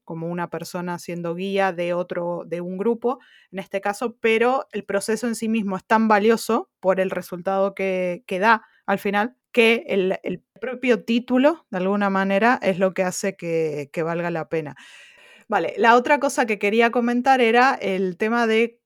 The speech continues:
cómo a nivel personal, sí, el tema de facilitar mejora mucho, eh, la manera de comunicarnos. Porque esto es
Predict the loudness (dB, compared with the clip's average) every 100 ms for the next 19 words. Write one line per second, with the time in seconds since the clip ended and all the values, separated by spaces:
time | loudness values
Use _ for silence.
0 | _ _ -2 2 4 6 6 4 2 0
1 | 0 0 2 2 0 _ 2 2 2 0
2 | 2 4 4 2 -4 -10 -2 2 2 2
3 | 2 2 2 0 -2 -4 -4 -4 -4 4
4 | 4 4 0 -6 -6 -2 2 4 4 4
5 | 2 0 0 -2 -2 -2 0 2 2 0
6 | 0 -2 0 0 0 -2 -4 -6 -6 -6
7 | -6 -14 -20 _ _ _ _ _ -8 -6
8 | -4 0 2 2 0